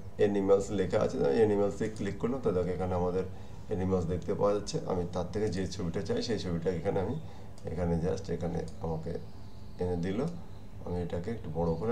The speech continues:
আমি আমার মতো করে set করে নেব এটা। তো দেখো এই presentation দেখলে কেমন হবে দেখতে, আমি এফ ফাইভ প্রে-, press করো, এফ five season of Bengal, আর একটা, একটা ছবিটা দেখতে পাচ্ছি এবং একটা season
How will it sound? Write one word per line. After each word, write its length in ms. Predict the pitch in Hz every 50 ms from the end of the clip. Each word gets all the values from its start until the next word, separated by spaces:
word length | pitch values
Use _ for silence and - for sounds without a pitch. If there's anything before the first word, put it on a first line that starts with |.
| 110 90
আমি 100 | 85 82 80
আমার 120 | 80 78 78
মতো 120 | 80 - - 85
করে 120 | 107 123 156 156 - - - - - -
set 160 | - 90 - - -
করে 120 | - - -
নেব 120 | - - - - -
এটা। 140 | - - - - - - - - - - - - - - - - - - - - - - - - - - - - - - - -
তো 40 | - 90
দেখো 160 | 92 92 87 92 90
এই 40 | 85
presentation 420 | 98 95 95 95 90 87 92 98 90 85 90
দেখলে 180 | 87 - 95 92 -
কেমন 200 | 98 95 95 92 90 92
হবে 140 | 101 117 135 156 - - - - - - - - 90
দেখতে, 220 | 87 85 - 110 104 92
আমি 100 | 90 90 92 90
এফ 80 | 87 -
ফাইভ 120 | 95 92 80 -
প্রে-, 200 | 92 95 95 95 - - - - -
press 200 | - 95 90 - - -
করো, 160 | 113 113 131 165 170 - - - - - - - - - - - -
এফ 80 | - - - -
five 120 | - - - -
season 240 | - - 85 87 87 92
of 60 | 87 80 80
Bengal, 300 | 90 87 87 90 123 143 170 - - - - - - - - - - 175
আর 80 | 85 85
একটা, 180 | 85 - 85 85 82 82
একটা 300 | 80 - - - - 87 85 82 -
ছবিটা 260 | - 90 87 82 90 82 87
দেখতে 180 | 85 - 98 98 98
পাচ্ছি 260 | 98 - - - 165 165 165 - - - - - - -
এবং 140 | - 87 87 85 85 82
একটা 180 | - - - - -
season 240 | - 90 82 80